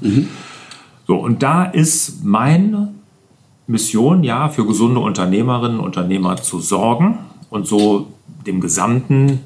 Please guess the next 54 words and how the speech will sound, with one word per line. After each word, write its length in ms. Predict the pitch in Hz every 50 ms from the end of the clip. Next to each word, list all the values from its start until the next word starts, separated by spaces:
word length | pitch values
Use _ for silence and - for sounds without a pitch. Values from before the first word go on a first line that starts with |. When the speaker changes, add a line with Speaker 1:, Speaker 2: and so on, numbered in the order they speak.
| - - _ _ _ _ _ _ _ _ _ _ -
Speaker 2:
etwas 280 | 127 117 110 104 -
Gutes 320 | - 113 139 139 151 - -
zu 120 | - 156
tun, 220 | 151 - 170 165 127
der 80 | 104
gesamten 320 | 104 92 92 95 95 95 90
Gesellschaft, 520 | 87 76 85 95 113 113 - - - -
weil 100 | 98 90
wir 120 | 92 85
brauchen 400 | - - - 90 107 107 - 135
Unternehmerinnen 600 | 127 131 131 - 131 127 135 135 135 131 135 131
und 60 | 131 139
Unternehmer. 440 | 123 - 127 127 131 131 120 110
Ich 60 | 92 -
meine, 200 | 90 85 85 82
da 60 | 82
sind 120 | - 90 85
wir, 80 | 78
glaub 180 | - - 82 80
ich, 140 | - - -
alle 160 | 101 101 104
einer 220 | 110 110 113 113
Meinung. 320 | 107 110 110 113 107 98 -
Ohne 240 | 113 110 107 101
die 240 | 92 95 101 104 92
geht's 240 | - 104 104 - -
hier 140 | - - -
gar 280 | - 127 - - -
nicht. 240 | 165 160 196 190 -
Speaker 1:
Unbedingt. 520 | - 160 - - - 95 120 151 - - -
Speaker 2:
Und 120 | 120 117
gerade 320 | - - 107 110 101 101
die 340 | 92 95 92 92 92 90 -
Herausforderungen, 600 | - 98 90 90 101 107 - - 107 98 95 92
die 40 | 95
wir 80 | 87 85
haben, 280 | 90 98 107 107 104
die 120 | 95 95 92
werden 200 | 95 95 98 92
wir 80 | 90
nur 140 | 92 101 101
mit 120 | 98 92
Unternehmerinnen 580 | - 95 90 98 90 90 92 92 90 90 87 92
und 120 | 90 82
Unternehmern 340 | 85 82 87 87 82 82 82
lösen. 240 | 87 101 120 139 139
Aber 200 | 135 127 120 120
egal, 360 | 117 110 117 107 107 135 165
das 140 | 143 117 -
ist 60 | 104
ein 60 | 98
anderes 240 | 113 127 131 131 -
Thema. 180 | - 165 147 127
Aber 200 | 127 127 120 -